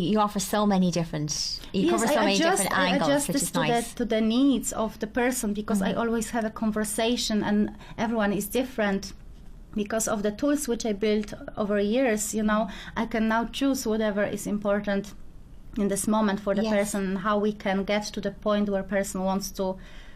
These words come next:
Speaker 2: go.
Speaker 1: Yes. Brilliant, brilliant. It's lovely. It's, God, it's so lovely. And I think it's something that, you know, if we could try and, and, and, um, and do on a regular basis, it becomes more of a habit. But,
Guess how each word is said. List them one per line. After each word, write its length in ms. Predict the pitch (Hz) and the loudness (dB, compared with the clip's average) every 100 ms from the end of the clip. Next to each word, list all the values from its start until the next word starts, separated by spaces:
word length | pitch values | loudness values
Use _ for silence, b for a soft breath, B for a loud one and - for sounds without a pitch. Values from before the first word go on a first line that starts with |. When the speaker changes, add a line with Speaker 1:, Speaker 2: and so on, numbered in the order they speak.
| B - | B 0
Speaker 2:
go. 420 | 277 254 - - B B | 2 2 0 -6 B B
Speaker 1:
Yes. 240 | 185 180 - - - - - | -6 -6 -8 -16 -16 -16 -6
Brilliant, 440 | - 175 175 165 - | -2 0 0 -2 -4
brilliant. 360 | 180 180 175 - | -4 -2 -2 -6
It's 180 | - 190 | -6 -2
lovely. 320 | 185 190 185 | -2 0 -2
It's, 100 | 185 | 0
God, 260 | 208 214 185 | 2 2 0
it's 120 | - | -2
so 120 | 185 | 0
lovely. 400 | 175 175 175 175 B B B | 2 2 0 -2 B B B
And 80 | - | 0
I 60 | 208 | 2
think 200 | 262 247 | 2 0
it's 120 | 240 | 0
something 340 | 220 208 208 | -2 0 0
that, 300 | 202 196 190 | 2 2 2
you 40 | 196 | 2
know, 120 | 190 | 2
if 80 | 190 | 0
we 60 | 196 | -2
could 100 | 190 | -2
try 260 | 214 208 | 2 2
and, 300 | 220 190 - | 2 0 0
and, 80 | 190 | 0
and, 340 | 175 185 175 - | 2 2 0 -2
um, 300 | 185 180 165 - | -2 -2 -4 0
and 160 | 185 | 0
do 240 | 185 202 180 | 2 2 4
on 100 | 180 | 2
a 60 | |
regular 320 | 180 170 175 160 | 2 0 0 0
basis, 380 | 175 208 226 | 0 0 0
it 40 | 180 | 0
becomes 380 | 165 175 160 170 | 0 0 0 0
more 100 | 160 | 0
of 60 | |
a 60 | 170 | 2
habit. 320 | 185 180 175 | 0 0 0
But, 140 | 185 | -2